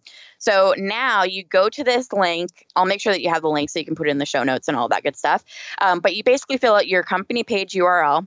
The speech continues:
where you're based, information about the page's admins, which is something that wasn't, they didn't really care too much about before, but now they're really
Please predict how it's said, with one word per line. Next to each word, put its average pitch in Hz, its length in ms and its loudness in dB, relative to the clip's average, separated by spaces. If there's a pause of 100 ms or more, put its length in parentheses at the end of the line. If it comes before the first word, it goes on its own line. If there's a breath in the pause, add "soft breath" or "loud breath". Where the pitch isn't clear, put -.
(140)
where 175 160 2
you're 208 180 4
based, 175 440 -2 (240)
information 269 560 0
about 214 240 -2
the 214 80 0
page's 269 480 -2
admins, 156 420 0
which 185 160 -2
is 202 80 -2
something 233 360 0
that 214 280 -2
wasn't, 190 580 -2 (380)
they 190 80 4
didn't 185 160 0
really 185 180 0
care 247 220 0
too 247 100 -2
much 165 160 -2
about 151 200 0
before, 139 320 0
but 151 120 -2
now 175 140 0
they're 196 160 2
really 175 340 4